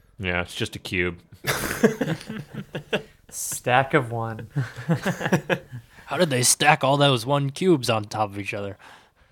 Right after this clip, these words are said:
Speaker 1: And just to kind of orient ourselves, because, I mean, there's gonna be some direction involved in this. If, uh, the statue is kind of the center of your compass rose, then this second,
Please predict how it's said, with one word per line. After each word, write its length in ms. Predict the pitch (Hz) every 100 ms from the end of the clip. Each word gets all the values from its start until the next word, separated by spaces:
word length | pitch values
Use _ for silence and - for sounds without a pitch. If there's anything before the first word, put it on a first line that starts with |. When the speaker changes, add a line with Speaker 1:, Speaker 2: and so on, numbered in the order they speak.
| -
Speaker 1:
And 100 | -
just 220 | 147 -
to 260 | 165 135 113
kind 260 | - 120 107
of 180 | 95 - -
orient 500 | 107 110 104 101 101
ourselves, 720 | 95 - 98 95 92 - - -
because, 280 | 95 87
I 60 | 92
mean, 180 | 92 92
there's 280 | 90 - _
gonna 140 | 101 92
be 100 | 92
some 200 | - 87
direction 440 | 95 92 - 98
involved 340 | 90 92 90 98
in 100 | 92
this. 220 | 95 - _ _ - _ -
If, 260 | 117 -
uh, 440 | 113 104 98 98 95 _ _ _ -
the 380 | 113 120 117 107
statue 580 | - - 147 - 151 131
is 100 | -
kind 220 | 131 113
of 80 | 101
the 80 | 95
center 480 | - 113 110 113 101
of 120 | 92
your 140 | 92
compass 440 | - 113 104 101 -
rose, 520 | 95 98 107 117 - _ _ _
then 500 | 101 104 101 98 101 117
this 500 | 104 110 - - - _ _ -
second, 720 | - - - 135 113 110